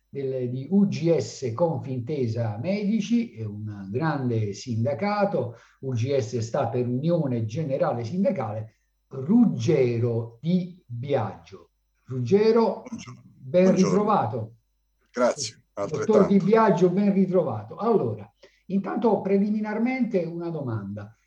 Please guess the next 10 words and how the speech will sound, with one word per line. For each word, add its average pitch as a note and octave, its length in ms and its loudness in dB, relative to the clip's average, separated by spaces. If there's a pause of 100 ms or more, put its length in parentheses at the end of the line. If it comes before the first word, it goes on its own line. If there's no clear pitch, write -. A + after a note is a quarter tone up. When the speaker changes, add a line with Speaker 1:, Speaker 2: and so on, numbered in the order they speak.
(200)
Speaker 1:
Eh, A2 1000 -8
vorrei G3 320 0
che G3 240 4
lei A#3+ 200 0
spiegasse D#3 800 -4
ai C#3+ 280 -8
nostri, D#3+ 680 -4 (300)
eh, B2 800 -4
radioascoltatori, E3 1600 -2 (100)
eh, A2+ 1200 -6